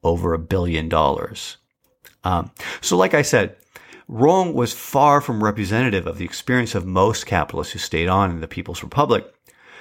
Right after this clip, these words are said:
but his experience is suggestive of the way in which those capitalists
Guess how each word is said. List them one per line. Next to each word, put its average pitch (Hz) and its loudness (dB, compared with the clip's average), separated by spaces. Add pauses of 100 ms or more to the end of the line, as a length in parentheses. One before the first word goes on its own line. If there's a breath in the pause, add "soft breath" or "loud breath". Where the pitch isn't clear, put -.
but 117 2
his 117 0
experience 120 0
is 147 0
suggestive 117 0
of 98 0
the 95 0
way 92 2
in 110 -2
which - -4
those 104 2
capitalists 107 -2